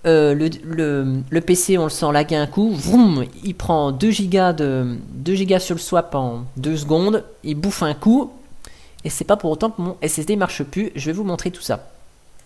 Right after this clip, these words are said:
Là, j'ai mon slash home, ok. Donc, euh, ça veut dire ce que ça veut dire. Puis si j'avais installé Mageia, euh, une Mageia cinq, parce que je gardais cette partition-là pour tester des, des distributions Linux en dur. Et puis bon, bah, euh, elle démarre plus Mageia, mais je la laisse là, sait-on jamais.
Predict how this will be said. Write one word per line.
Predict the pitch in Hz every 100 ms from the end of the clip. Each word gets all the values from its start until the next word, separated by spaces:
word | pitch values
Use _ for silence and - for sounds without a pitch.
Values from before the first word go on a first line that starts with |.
| - - -
Là, | 151
j'ai | 156
mon | 143
slash | 135 160 -
home, | 120 131 -
ok. | - - 104 - - - -
Donc, | 117 104 -
euh, | 95
ça | 107 - 110
veut | 110 110
dire | 113 131
ce |
que | 131
ça | 117
veut | 104
dire. | 156 - - - - -
Puis | - 156
si | - 175 190
j'avais | 165 143
installé | 143 160 147
Mageia, | 147 143 143 131 131 143
euh, | 143 117 113 107 107 -
une | 117
Mageia | 123 127 113
cinq, | 113 117 120 131 - - - -
parce | -
que | 151
je | 131
gardais | 139 143
cette | 165 165
partition-là | 147 - - 151 143
pour | 151
tester | - 147 - 160
des, | 151 135 127 131 - - -
des |
distributions | 139 160 - 165 160 -
Linux | 160 160 175 -
en | 143 127 120 117
dur. | 120 156 208 - - - - - - - - - - - -
Et | 139
puis | 135 165
bon, | 151 147
bah, | 127 117
euh, | 107 104 104 104
elle |
démarre | 107 120 117
plus | 170
Mageia, | 156 123 123 113 113
mais | 113 110
je | -
la | 123
laisse | 123 - 135
là, | 123 131
sait-on | 131 123 127 123
jamais. | 117 110